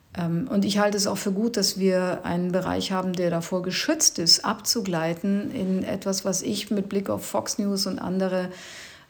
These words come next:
ähm, vor allem diese Radio-Talkshows, äh, in Amerika sehe. Das ist ja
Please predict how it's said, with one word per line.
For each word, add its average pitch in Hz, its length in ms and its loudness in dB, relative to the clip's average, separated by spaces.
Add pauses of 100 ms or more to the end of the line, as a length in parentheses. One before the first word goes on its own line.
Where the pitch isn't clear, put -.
(120)
ähm, 170 440 2
vor - 160 -4
allem 180 180 0
diese 170 240 0
Radio-Talkshows, 185 1080 2
äh, - 340 -6
in 175 120 -2
Amerika 180 500 -2
sehe. 180 240 -2
Das 190 200 -2
ist - 160 -2
ja - 260 -4